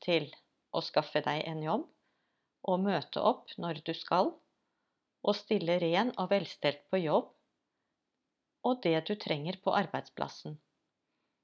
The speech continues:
Både familie, lærere eller rådgivere samt jobbveiledere kan hjelpe til med å skaffe deg en jobb.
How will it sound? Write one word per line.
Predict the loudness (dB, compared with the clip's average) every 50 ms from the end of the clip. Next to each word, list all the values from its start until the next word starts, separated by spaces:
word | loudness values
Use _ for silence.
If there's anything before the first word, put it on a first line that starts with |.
| _ _ _ _ _ _ _ _ _ _ _ _ _ _ _ 0
Både | 2 4 4 4 2
familie, | 0 2 0 2 2 2 2 2 2 2 2 2 2 0 -2 -6 _
lærere | -2 2 2 4 4 2 2 0 2 2 2 4
eller | 4 2 2
rådgivere | 2 2 2 2 0 0 -2 -2 0 0 0 0 -2 -4 -10
samt | _ -4 0 0 0 0 -2 -8 -14 _ -12 -4
jobbveiledere | -2 -2 -2 0 0 -2 -2 0 0 0 0 0 0 0 0 0 -2 -6
kan | -8 -4 -2 0 0
hjelpe | 0 0 -2 -2 -6 -6
til | -4 -2 -2 -2 -2 -2 -6 -4
med | 0 2 2 2 0 0 -2
å | -6 -6
skaffe | -4 -2 -2 -2 -2 -2 -4 -4 -2
deg | -2 -2 0 0 0
en | -2 -2 -2
jobb. | -2 -4 -6 -6